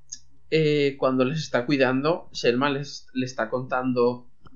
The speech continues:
en plan algo a, a Lisa, la verdad es que no me acuerdo exactamente el qué, pero hay como un, un enlace de que perfectamente,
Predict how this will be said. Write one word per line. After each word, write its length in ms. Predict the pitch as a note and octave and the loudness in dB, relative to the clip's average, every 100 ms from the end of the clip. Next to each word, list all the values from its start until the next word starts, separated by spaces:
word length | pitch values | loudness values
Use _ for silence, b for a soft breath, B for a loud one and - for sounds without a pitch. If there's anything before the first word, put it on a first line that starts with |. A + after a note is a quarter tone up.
| - - | -18 -8
en 200 | C#3 C3+ C3 | -6 -4 -2
plan 480 | B2+ A#2+ A#2+ A#2+ A#2+ | 0 2 0 -2 8
algo 300 | A#2+ B2+ B2 | 10 10 6
a, 120 | A2+ | -2
a 100 | A#2+ | -4
Lisa, 300 | B2 B2 D3+ | -4 -4 -4
la 80 | B2 | 0
verdad 160 | G#2+ A2+ | -2 -4
es 60 | |
que 40 | D3+ | -10
no 100 | C3 | -12
me 100 | G#2+ | -12
acuerdo 220 | A2 A2+ | -8 -8
exactamente 440 | A#2 - A#2+ A#2 A#2 | -8 -10 -12 -12 -14
el 80 | - | -10
qué, 120 | A#2 | -6
pero 300 | D3 C3 G#2 | -2 0 0
hay 160 | A2 | -2
como 260 | G#2+ C#3 C3 | -4 -4 -2
un, 320 | B2 A#2 - - - - | -2 -4 -8 -20 -20 -14
un 420 | C#3 B2+ B2 B2+ - | -6 -4 -2 -6 -6
enlace 440 | C3 C3+ B2 B2+ | -2 0 0 0
de 140 | D3+ C#3+ | 0 0
que 300 | C3+ G#2+ - b b - | 0 -2 -4 b b -4
perfectamente, 960 | C3 B2+ B2 C3+ B2+ B2 B2 G#2+ - | -4 -2 -2 0 0 -2 0 -2 -4